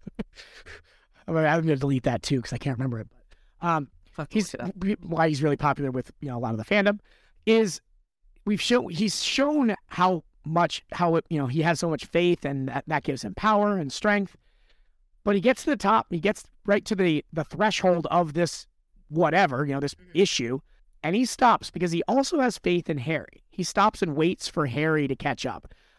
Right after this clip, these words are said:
Speaker 1: Uh, he knows what Harry can do, and that, like, he has faith in Harry, and that is, I, I,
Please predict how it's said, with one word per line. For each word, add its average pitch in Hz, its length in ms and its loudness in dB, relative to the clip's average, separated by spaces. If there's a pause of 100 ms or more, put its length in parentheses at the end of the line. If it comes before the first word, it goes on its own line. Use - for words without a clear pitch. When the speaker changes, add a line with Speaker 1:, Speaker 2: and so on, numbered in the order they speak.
(140)
Speaker 1:
Uh, 139 220 -4
he 156 160 -2
knows 185 400 2
what 160 160 0
Harry 175 280 2
can 143 240 -4
do, 151 480 2 (760)
and 160 140 0
that, 165 240 6
like, 160 200 2 (1160)
he 269 240 2
has 277 180 2
faith 208 420 0 (300)
in 170 140 2
Harry, 143 400 -4 (260)
and 151 140 -2
that 170 160 4
is, 175 260 0 (960)
I, - 260 -6
I, - 200 -10